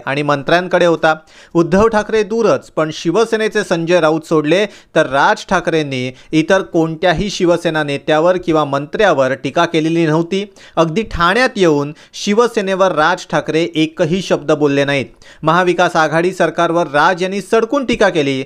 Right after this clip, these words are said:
पण आपले बंधू उद्धव ठाकरेंना मात्र राज यांनी टार्गेट केलं नव्हतं. पण आता उद्धव ठाकरे यांनी राज ठाकरेंवर सडकून टीका केली आहे, पहिला हल्ला चढवलाय.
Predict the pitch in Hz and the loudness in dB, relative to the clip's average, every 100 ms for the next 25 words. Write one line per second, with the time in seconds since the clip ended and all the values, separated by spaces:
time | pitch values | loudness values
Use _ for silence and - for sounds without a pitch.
0 | - - 160 156 170 175 156 165 196 208 | -10 -4 0 0 0 0 0 0 2 0
1 | 131 170 247 247 196 175 175 170 151 139 | 0 0 2 2 -2 -2 -2 -2 -2 -2
2 | 135 131 127 - - 127 156 208 214 170 | 0 0 -2 -8 -4 0 2 2 0 -2
3 | 151 151 165 160 143 147 170 170 147 143 | -2 -4 -4 0 0 0 -2 -2 0 0
4 | 135 135 143 92 - - - 170 185 208 | -2 0 0 0 -8 -10 0 2 4 2
5 | 180 143 208 254 220 208 220 220 208 208 | 0 0 0 2 0 -2 -2 -2 -4 -2
6 | 175 185 - 190 185 175 170 170 - 139 | 0 0 -2 -4 -2 -2 -2 -4 0 -2
7 | 151 170 160 156 175 165 160 180 180 196 | 0 -2 -2 0 0 0 0 0 2 2
8 | 233 226 208 202 190 156 143 131 | 2 2 2 0 2 0 2 0